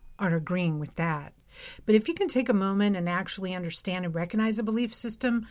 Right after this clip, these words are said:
for what it is, the next time you encounter it presented to you,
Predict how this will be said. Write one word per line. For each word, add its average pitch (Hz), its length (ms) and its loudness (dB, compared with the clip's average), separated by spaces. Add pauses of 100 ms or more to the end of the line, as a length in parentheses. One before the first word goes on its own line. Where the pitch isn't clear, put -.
(160)
for - 120 -10
what 277 180 0
it 226 120 2
is, 226 420 4 (240)
the 240 80 -2
next 277 260 2
time 240 200 4
you 214 140 4
encounter 196 520 -2
it 190 160 -8 (260)
presented 175 460 0
to - 140 -4
you, 165 200 -4